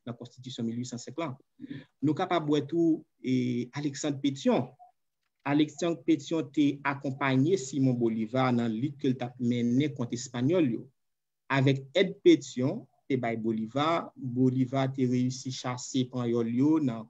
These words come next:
euh, Kolonbi, Venezuela e Ekwatè.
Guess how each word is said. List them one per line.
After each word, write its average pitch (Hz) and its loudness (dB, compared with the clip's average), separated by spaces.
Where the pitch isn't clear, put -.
euh, 120 -10
Kolonbi, 127 -2
Venezuela 131 -2
e 123 2
Ekwatè. 156 -2